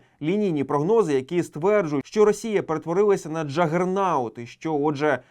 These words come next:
Україні незабаром слід шукати миру, є сумнівними. До того ж, чому хтось взагалі припускає, що Путін хоче миру, справедливо запитує експерт.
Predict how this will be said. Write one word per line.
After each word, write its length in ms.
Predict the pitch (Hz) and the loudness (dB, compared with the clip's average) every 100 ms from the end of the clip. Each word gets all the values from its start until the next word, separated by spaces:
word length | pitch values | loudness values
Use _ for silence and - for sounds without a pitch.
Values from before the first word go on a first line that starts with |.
| _ | _
Україні 520 | 170 156 185 208 185 139 | -12 -2 0 2 0 -2
незабаром 520 | 139 147 170 170 147 | -2 0 0 0 -4
слід 220 | 170 170 | -6 -8
шукати 440 | 160 156 156 156 | -6 0 0 0
миру, 440 | 139 185 214 196 147 - - | -2 4 6 6 4 -2 -12
є 180 | 175 190 | -2 -2
сумнівними. 760 | - 214 214 175 127 120 113 90 _ | -2 -2 0 0 -2 -4 -6 -10 _
До 100 | 180 | -4
того 260 | 240 208 123 | 0 0 0
ж, 100 | - | -10
чому 240 | - 196 269 | -10 -6 -6
хтось 240 | - 208 | -6 -8
взагалі 420 | 147 170 180 190 | -4 -4 -4 -4
припускає, 580 | 170 151 143 - 233 214 | -6 -10 -10 -6 -2 -2
що 200 | - 160 | -4 -10
Путін 360 | - 185 180 165 | -8 -6 -6 -6
хоче 280 | 175 165 190 | -6 -6 -6
миру, 400 | 202 226 165 120 | -4 -2 -2 -4
справедливо 600 | - 123 123 123 220 226 | -8 -8 -6 -4 -2 -2
запитує 480 | 147 135 127 120 131 | -4 -6 -8 -6 -6
експерт. 520 | 147 - 170 139 - | -8 0 4 4 0